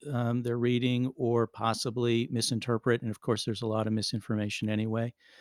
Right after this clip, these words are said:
Um, so just as, as adults to really, um, limit it, find these,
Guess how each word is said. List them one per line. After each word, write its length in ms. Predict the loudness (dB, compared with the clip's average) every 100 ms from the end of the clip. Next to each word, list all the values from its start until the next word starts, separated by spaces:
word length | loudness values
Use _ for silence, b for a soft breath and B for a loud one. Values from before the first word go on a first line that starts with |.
| b b _
Um, 240 | 0 2 0
so 180 | 0 2
just 260 | 2 2
as, 220 | 0 0 -2
as 180 | -2 -2 0
adults 640 | 4 6 6 4 -2 -4
to 120 | -4 -2
really, 560 | 0 2 2 2 -2 -6
um, 220 | -4 -4 -6 _ _
limit 300 | -4 0 2
it, 120 | 0 -2
find 360 | -2 0 2
these, 220 | 0 -2